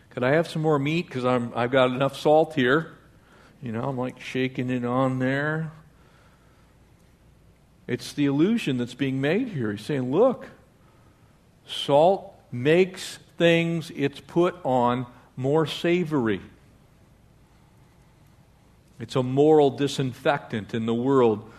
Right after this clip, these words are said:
where the standards are low. They're constantly changing. It's a stable, uh, force in our world. Do you realize that you guys have the preserving effect in this world?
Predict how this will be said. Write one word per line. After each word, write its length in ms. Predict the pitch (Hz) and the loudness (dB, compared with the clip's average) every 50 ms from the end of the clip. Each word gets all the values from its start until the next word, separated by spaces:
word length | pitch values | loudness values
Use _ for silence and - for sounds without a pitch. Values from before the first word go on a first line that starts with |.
| - - - | -20 -20 -6
where 160 | - 123 117 | -2 -2 0
the 140 | 110 113 107 | 0 -2 -4
standards 720 | - - - - 147 139 147 165 170 170 165 160 147 156 | -6 -8 -4 -2 -2 0 0 -2 0 0 -2 -2 -2 -2
are 120 | 151 151 151 | -2 0 2
low. 460 | 143 139 135 123 117 110 107 107 107 - - - _ _ _ _ _ _ _ _ _ _ | 4 4 4 4 4 2 0 -4 -10 -14 -20 -20 _ _ _ _ _ _ _ _ _ _
They're 140 | - 151 139 | -4 -4 -4
constantly 880 | - - - 180 180 175 180 175 180 - - 156 135 139 135 131 127 | -4 -6 -2 0 0 2 0 -2 -6 -6 -6 -6 -4 -4 -4 -4 -4
changing. 800 | 117 - - - 131 120 120 117 117 113 - 113 101 101 110 107 - - _ _ _ _ _ _ _ _ _ _ _ _ _ _ _ _ _ - | -6 -6 -6 -4 -4 -4 -4 -4 -6 -8 -8 -8 -8 -8 -12 -16 -20 -20 _ _ _ _ _ _ _ _ _ _ _ _ _ _ _ _ _ -14
It's 160 | 127 113 - | -14 -6 -4
a 80 | 143 123 | -4 -4
stable, 920 | - - - - - - 165 156 165 170 156 135 135 120 113 104 104 - - - - - - - - - _ _ | -4 -6 -10 -8 -2 2 2 4 4 2 2 2 2 2 2 0 -2 -8 -16 -20 -20 -20 -20 -20 -20 -20 _ _
uh, 360 | - 113 110 113 110 104 107 104 104 123 139 135 135 - _ _ - - _ _ _ _ _ _ _ _ _ _ | -10 -10 -8 -8 -8 -8 -10 -10 -12 -14 -16 -18 -18 -20 _ _ -20 -20 _ _ _ _ _ _ _ _ _ _
force 480 | - - 151 160 170 156 135 - - | -4 0 2 4 4 4 4 0 -4
in 100 | 123 107 107 | -4 -4 -2
our 140 | 113 113 | -2 -2
world. 540 | 117 123 143 156 156 143 113 101 101 104 - - _ _ _ _ _ _ _ _ _ _ _ _ - _ _ _ _ _ _ _ _ _ _ _ _ _ _ _ _ _ _ _ _ _ _ _ - | -2 -2 -2 0 0 -2 -2 -4 -8 -12 -16 -20 _ _ _ _ _ _ _ _ _ _ _ _ -20 _ _ _ _ _ _ _ _ _ _ _ _ _ _ _ _ _ _ _ _ _ _ _ -14
Do 80 | - 123 | -10 -6
you 80 | 131 | -2
realize 360 | 131 147 160 165 160 165 160 151 | 2 4 4 6 4 4 2 0
that 120 | 131 107 | -4 -6
you 80 | 139 151 | -4 -2
guys 300 | 147 151 147 151 147 - | 0 2 2 2 0 0
have 180 | 156 139 131 123 | 0 -2 0 -2
the 80 | 120 | -4
preserving 500 | - - 113 101 113 127 135 131 143 135 | -6 -6 -6 -2 0 0 0 -2 -2 -6
effect 460 | 123 113 - 131 127 139 156 - - - - - _ _ _ _ _ _ _ _ _ _ _ _ _ _ 139 | -8 -6 -2 -2 -2 -2 -2 -6 -12 -20 -20 -20 _ _ _ _ _ _ _ _ _ _ _ _ _ _ -10
in 140 | 113 120 | -8 -6
this 180 | 123 120 117 - | -6 -6 -6 -4
world? 320 | 120 117 120 143 180 202 | -2 -2 0 -2 -2 -6